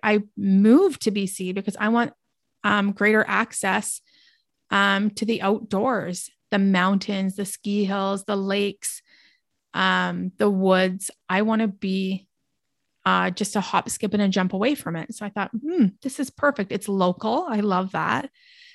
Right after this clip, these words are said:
And it's outdoorsy." And so typed up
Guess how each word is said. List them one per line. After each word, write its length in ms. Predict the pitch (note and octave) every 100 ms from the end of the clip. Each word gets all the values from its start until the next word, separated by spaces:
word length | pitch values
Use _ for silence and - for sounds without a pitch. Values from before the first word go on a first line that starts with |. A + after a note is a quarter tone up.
| _ -
And 340 | G#3 G3+ G3+
it's 140 | G3+ G3+
outdoorsy." 800 | G#3+ A3+ G3 F3+ F#3 G#3+ B3 C#4
And 680 | - F#3+ F#3 F#3 F#3 F#3 - _ _ _ _ _ _ _
so 480 | - - - G#3 G3+ - _ _ _ _ _ _ _ - -
typed 280 | - C4 C4
up 180 | A#3+ -